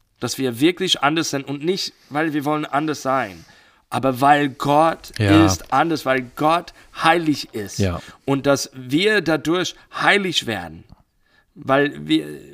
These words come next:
Speaker 1: wir sollten heilig sein, wie er heilig ist. Dann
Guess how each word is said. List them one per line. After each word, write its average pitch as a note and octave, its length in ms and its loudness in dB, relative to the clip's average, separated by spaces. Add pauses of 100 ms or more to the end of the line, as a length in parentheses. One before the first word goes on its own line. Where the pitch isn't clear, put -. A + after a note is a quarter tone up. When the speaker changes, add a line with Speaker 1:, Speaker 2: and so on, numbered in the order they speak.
(160)
Speaker 1:
wir D3+ 180 2
sollten E3 360 0
heilig F#3 260 -2
sein, B2 260 -4
wie C#3+ 160 -4
er B2+ 240 0
heilig D#3+ 360 -2
ist. G#2+ 200 -8 (420)
Dann F3 520 2